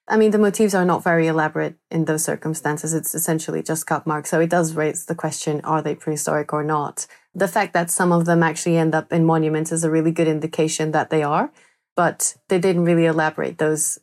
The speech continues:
much, whether it, it is because the rock is too hard or not, we don't know. But I think that in this regard, it's interesting to think about Iberia because most of the carvings in Iberia are actually made on granite because it is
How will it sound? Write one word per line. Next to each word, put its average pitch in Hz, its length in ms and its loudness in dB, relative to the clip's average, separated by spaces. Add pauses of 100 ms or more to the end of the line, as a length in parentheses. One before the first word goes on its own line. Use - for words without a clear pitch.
much, 165 420 -2
whether 170 300 2
it, 165 200 2
it 175 120 2
is 160 160 0
because 165 300 -2
the 160 120 -2
rock 165 240 -2
is 175 140 -4
too 170 160 -2
hard 165 300 0
or 160 100 0
not, 160 400 0 (220)
we 160 140 -2
don't 147 220 -4
know. 147 300 -10 (340)
But 208 260 0
I 208 140 2
think 262 300 2
that 226 420 0 (200)
in 208 160 4
this 208 220 2
regard, 196 420 2 (100)
it's 214 200 2
interesting 196 500 2
to 190 120 0
think 185 260 0
about 180 220 2
Iberia 175 560 4
because 170 680 0 (100)
most 214 320 4
of 190 80 0
the 185 80 2
carvings 165 580 2
in 175 80 4
Iberia 165 460 4
are 170 160 4
actually 170 300 0
made 160 340 2
on 175 160 2
granite 165 580 0 (440)
because 294 600 0
it 226 120 4
is 190 300 0